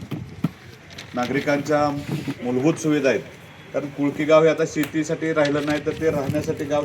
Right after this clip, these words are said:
शहर झालेलं आहे. कुळकी ग्रामपंचायत ही आता खरं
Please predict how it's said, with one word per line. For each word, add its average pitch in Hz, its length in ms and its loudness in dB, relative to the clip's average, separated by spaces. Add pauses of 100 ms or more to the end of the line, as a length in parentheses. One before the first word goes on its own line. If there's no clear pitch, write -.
शहर 156 200 6
झालेलं 127 320 4
आहे. 80 100 -8 (760)
कुळकी 151 680 2 (540)
ग्रामपंचायत 143 680 0
ही 151 140 -2
आता 143 160 -4 (100)
खरं 147 180 -2